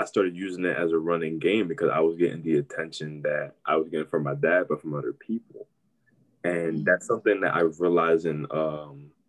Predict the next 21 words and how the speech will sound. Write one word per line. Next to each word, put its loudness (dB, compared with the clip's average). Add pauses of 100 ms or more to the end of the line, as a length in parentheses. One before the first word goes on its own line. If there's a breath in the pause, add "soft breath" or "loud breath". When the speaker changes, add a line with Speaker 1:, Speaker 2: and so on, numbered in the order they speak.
(100)
Speaker 1:
in 2
just 2
human 0
behavior. 2 (140)
Mind 4
you, 4
I'm 0
not, 2 (200)
I 2
don't -2
have -2
a -2
degree 0
in -4
psychology. 0
I'm -2
not -4
a -4 (120)
psychiatrist -6
or -2
anything, -4